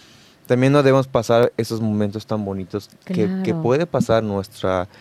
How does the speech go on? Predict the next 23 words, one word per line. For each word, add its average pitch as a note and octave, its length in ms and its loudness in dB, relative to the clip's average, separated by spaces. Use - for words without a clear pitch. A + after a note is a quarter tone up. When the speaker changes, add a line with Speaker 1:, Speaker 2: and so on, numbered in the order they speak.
Speaker 1:
nuestro G#2 240 -2
esposo, G2+ 480 0
nuestra G2+ 200 -2
esposa, A2+ 500 0
porque B2+ 260 0
eso D#3+ 140 2
también C3 300 4
va, B2+ 300 4
si - 180 -2
no C3 140 4
lo F3+ 100 4
hacemos, A#2+ 480 2
va A#2+ 120 2
degradando G2+ 720 0
nuestra F#2 400 -4
relación. F2+ 600 -4
Speaker 2:
Ajá, G3+ 580 -4
y, A#3 80 2
y, A#3 260 0
y A#3+ 40 4
Speaker 1:
Ujú. A3+ 80 -2
Speaker 2:
fíjese D4+ 380 0
que - 220 0